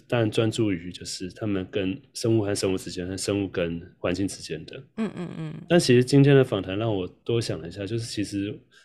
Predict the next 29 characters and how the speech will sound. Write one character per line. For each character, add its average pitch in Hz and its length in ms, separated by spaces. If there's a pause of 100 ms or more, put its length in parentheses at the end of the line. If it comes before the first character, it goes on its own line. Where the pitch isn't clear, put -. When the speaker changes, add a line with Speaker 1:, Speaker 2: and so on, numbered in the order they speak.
Speaker 1:
这 156 80
个 147 100
冒 139 180
险 98 160
其 95 140
实 95 420 (360)
也 101 100
在 143 180
于， 107 320 (140)
呃， 95 400
他 147 160
们 127 180
跟 113 360
人 107 240
的 95 100
互 95 180
动。 92 220 (500)
Speaker 2:
对。 - 120
Speaker 1:
那 160 40
这 156 80
个 139 120
人 101 280
如 110 140
果 110 100
说 104 480 (280)
是 - 160
我 92 240
的 82 100
话， 85 420